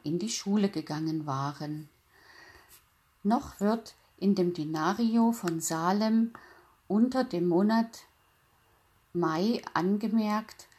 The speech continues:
dass auf einigen Plantagen unserer Geschwister in der Nähe von Salem die Wölfe großen Schaden taten und fast alle Schafe töteten. Es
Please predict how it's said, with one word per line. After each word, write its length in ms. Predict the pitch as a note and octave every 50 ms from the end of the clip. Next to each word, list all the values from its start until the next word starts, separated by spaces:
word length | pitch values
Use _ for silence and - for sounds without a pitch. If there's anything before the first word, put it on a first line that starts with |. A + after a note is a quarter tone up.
| - - _ _ _ -
dass 260 | G3+ G#3 G#3 - -
auf 240 | - F3 F3 - -
einigen 540 | - E3 F#3 G#3+ B3 C4 B3+ A3+ A3 G#3+ G#3
Plantagen 1040 | - F3 E3+ D#3+ E3 - F3+ E3+ E3+ F#3+ A3+ A#3+ - - B3+ B3+ C4 C4+ C#4 - - -
unserer 720 | G3 F#3+ G#3 A#3 A#3 A#3 - - G#3 G3+ G3+ G#3 G#3 G3+ - - - - _ _ _ _ _ _ _
Geschwister 880 | - E3 - - - - F#3 G#3 G3+ - - - - A#3 A3+ A#3 G#3 - -
in 160 | F3+ F3+ F3+
der 140 | E3+ E3 E3
Nähe 320 | E3 E3 F3+ G3+ A3+ A#3
von 260 | A3+ - F3+ E3+ E3+
Salem 640 | D#3+ - D#3 C#3+ D3+ E3+ F3 F#3 G3 G3+ G3+ G3+ G3+ - _ _ _ _ _ _ _ _ _ -
die 160 | A#3+ A#3 G3
Wölfe 640 | F3+ F#3 F#3+ G3+ A3+ A3 - - F#3+ F#3 F#3 F#3 - _ _ _ _ _ _
großen 480 | - - E3+ F3+ G#3 A3+ - G#3 G#3 A3
Schaden 600 | - F#3 F3+ F3 F3+ F#3+ F#3 - E3+ E3+ F3 E3+
taten 640 | - D#3+ D3 D3 D#3+ - - D#3 D#3 D#3+ D#3+ E3 - _ - - - _ _ _
und 180 | E3+ F3 F3
fast 460 | - - G#3+ A#3 A#3 - - - - F3+
alle 240 | F#3 G#3 A3+ A3+
Schafe 520 | A3+ - - F#3+ F3 F3+ F#3+ - - F3+ -
töteten. 720 | - - D3+ D3+ D3 - D3 - - D3+ D3 D#3 D#3 D#3+ - _ _ _ _ - - - - - - - - - _ _ _ _ _ _ - -
Es 480 | F#3 A3 A#3 A#3 - - - - -